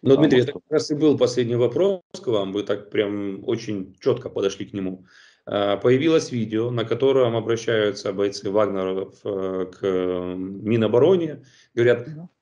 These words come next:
Speaker 1: «На данный момент мы полностью отрезаны от поставок боеприпасов. Мы
Speaker 3: Мгм.
Speaker 1: обращаемся к», и тут внимание, «к нашим коллегам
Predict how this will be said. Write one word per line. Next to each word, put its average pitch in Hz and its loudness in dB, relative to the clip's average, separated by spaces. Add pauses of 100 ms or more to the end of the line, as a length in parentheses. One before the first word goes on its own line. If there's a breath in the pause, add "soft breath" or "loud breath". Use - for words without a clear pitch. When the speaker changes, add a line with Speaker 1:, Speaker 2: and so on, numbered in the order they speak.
Speaker 1:
«На 117 0
данный 180 -2
момент 131 -4
мы 110 -4
полностью 147 -2
отрезаны 127 -2
от 107 -4
поставок 113 -2
боеприпасов. 107 -2 (340 soft breath)
Мы 117 0
Speaker 3:
Мгм. 135 4
Speaker 1:
обращаемся 147 0
к», - -12 (380)
и - -6
тут 131 -2
внимание, 117 -2 (300 soft breath)
«к - -6
нашим 139 2
коллегам 117 2